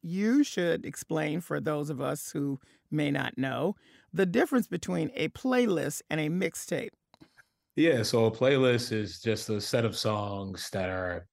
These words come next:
Speaker 2: literally listed out, and they will play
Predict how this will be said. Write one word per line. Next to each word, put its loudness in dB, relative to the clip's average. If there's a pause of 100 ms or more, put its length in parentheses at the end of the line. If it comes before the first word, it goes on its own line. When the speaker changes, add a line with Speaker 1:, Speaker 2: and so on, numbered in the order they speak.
(440)
Speaker 2:
literally 2
listed 0
out, -2 (140)
and -6
they 2
will 4
play 0